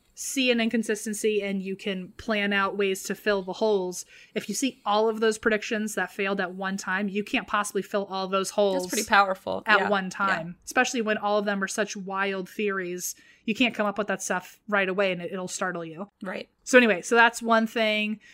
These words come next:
Speaker 1: Uh, I mentioned earlier a lot of people who were, uh, specifically Christian, 'cause I didn't see this anywhere else, but a lot of Christian QAnon followers said that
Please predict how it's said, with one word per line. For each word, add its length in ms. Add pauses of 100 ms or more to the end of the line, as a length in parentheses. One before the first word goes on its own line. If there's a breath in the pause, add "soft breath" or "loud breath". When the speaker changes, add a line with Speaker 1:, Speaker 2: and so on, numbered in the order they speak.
(240 soft breath)
Speaker 1:
Uh, 240
I 100
mentioned 380
earlier 380
a 100
lot 180
of 60
people 440
who 400
were, 600
uh, 320 (280)
specifically 640
Christian, 380
'cause 160
I 60
didn't 200
see 300
this 320
anywhere 340
else, 240
but 300 (320 soft breath)
a 60
lot 200
of 100
Christian 520
QAnon 400
followers 520
said 380
that 360